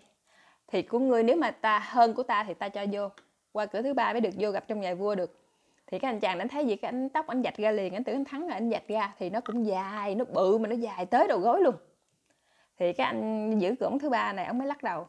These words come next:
"Ừ, có bị lớn rồi, bị dai đây mà làm gì được đâu mà, mà, mà đi thi chi cho nó mệt.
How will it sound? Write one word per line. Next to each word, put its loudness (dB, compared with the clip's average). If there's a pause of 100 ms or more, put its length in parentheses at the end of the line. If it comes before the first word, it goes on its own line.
(120)
"Ừ, -4 (1600)
có -6
bị 0
lớn 4 (100)
rồi, 2
bị 0
dai 4
đây 0
mà -2
làm 2
gì 2
được 0
đâu 2
mà, 0
mà, -2
mà 0
đi 2
thi 6
chi -4
cho -2
nó 0
mệt. 2